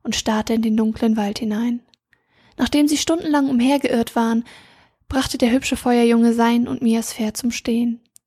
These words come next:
weshalb auch die anderen anhielten. „Wir sollten ein Lager aufschlagen. Jeder von uns muss sich ausruhen, und die Pferde werden uns ohne eine Pause auch nicht mehr lange tragen.“ Sie stimmten alle Joy zu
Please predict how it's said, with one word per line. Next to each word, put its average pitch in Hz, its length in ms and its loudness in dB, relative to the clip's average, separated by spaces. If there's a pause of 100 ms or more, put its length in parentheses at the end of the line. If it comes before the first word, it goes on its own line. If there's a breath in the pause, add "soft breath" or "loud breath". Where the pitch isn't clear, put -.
(280)
weshalb - 260 -6
auch 226 80 -4
die - 120 0
anderen 214 240 0
anhielten. 226 520 -6 (800 soft breath)
„Wir 247 140 2
sollten 240 260 6
ein 226 160 4
Lager 220 340 0
aufschlagen. 247 600 -6 (180 loud breath)
Jeder 233 300 2
von 233 140 0
uns 226 180 0
muss 226 160 -2
sich - 200 -6
ausruhen, 254 600 -6 (460 loud breath)
und 233 100 2
die 226 60 2
Pferde 240 340 4
werden 233 240 4
uns 233 180 -2
ohne 226 180 2
eine 220 160 0
Pause 226 380 -2
auch 226 140 -2
nicht 233 160 -4
mehr 240 140 -4
lange 247 240 -6
tragen.“ 254 480 -8 (1500)
Sie 233 140 -4
stimmten 240 280 0
alle 240 180 6
Joy 233 260 2
zu 277 300 -4